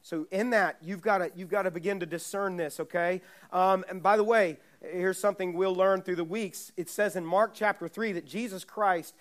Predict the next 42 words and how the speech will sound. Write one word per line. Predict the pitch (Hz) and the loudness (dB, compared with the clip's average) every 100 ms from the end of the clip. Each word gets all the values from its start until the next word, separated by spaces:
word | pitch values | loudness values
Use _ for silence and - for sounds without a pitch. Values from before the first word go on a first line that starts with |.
| - - - | -20 -18 -4
was | 185 180 - | -2 -2 -2
in | 202 240 247 | 4 4 4
the | 196 | -2
temple | - 220 220 175 175 | -2 -2 -2 -2 -2
and | 185 | -2
he | 175 | -4
looked | 175 208 240 247 | 0 0 2 2
out | 220 202 | 4 4
among | 196 214 220 202 180 | 2 0 0 -2 -4
the | 175 | -6
people | 196 226 196 | -6 -6 -4
there | 175 185 180 165 - | 2 4 4 2 -8
and | 180 | -8
he | 185 | -6
saw | - 220 226 220 | -2 4 4 6
the | 190 160 - | 4 2 -6
hypocrisy | - - 220 220 208 - 190 | -6 0 0 0 -4 -4 -4
and | 180 | 0
the | 170 | 0
hardness | - 220 247 262 247 | 4 4 4 2 -2
of | 240 202 | -2 0
their | 202 | 0
hearts. | 180 208 180 165 - - - - | 4 4 4 0 -8 -18 -16 -4
And | 190 | -4
it | 196 | -4
says | - 226 220 151 | 0 2 2 2
this, | 208 165 | 0 0
you | 202 | -4
can | 220 | -4
look | 214 214 | -2 0
it | 214 | 0
up | 185 170 | 0 0
in | |
Mark | 170 185 185 | 0 0 0
three, | 202 180 | -2 -2
it | - | -2
says | 180 - | -6 -6
he | 202 | -6
was | 170 165 | -4 -4
livid | 139 156 190 233 185 151 | -8 -8 4 4 4 -4
with | 170 | -4
anger. | 175 180 160 131 | -2 -4 -6 -10